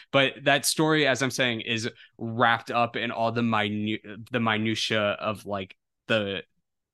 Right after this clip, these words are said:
the just strange realities of the way this plot plays out. And it's not a story, uh, that the film is telling.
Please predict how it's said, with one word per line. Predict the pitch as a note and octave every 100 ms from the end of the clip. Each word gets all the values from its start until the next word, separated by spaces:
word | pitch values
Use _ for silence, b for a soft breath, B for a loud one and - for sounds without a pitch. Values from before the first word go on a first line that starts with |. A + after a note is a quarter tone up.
| _
the | B2+
just | A#2+ A#2 -
strange | - C#3 A#2+ A#2
realities | A2 A2+ G#2 G2+ G#2 G#2 G2+
of | - G#2
the | G#2
way | G2+ G2
this | G2 -
plot | - G#2 G2 -
plays | G#2 F#2+
out. | F#2+ F#2 A#2+ A#2
And | A2+
it's | G#2+ -
not | A2+ G#2 G#2 G2+ -
a | F2+
story, | - - G2 F#2+ G2
uh, | - G2
that | A2+ G2
the | G2+
film | - F#2+ F2+
is | -
telling. | - - G1+ B2+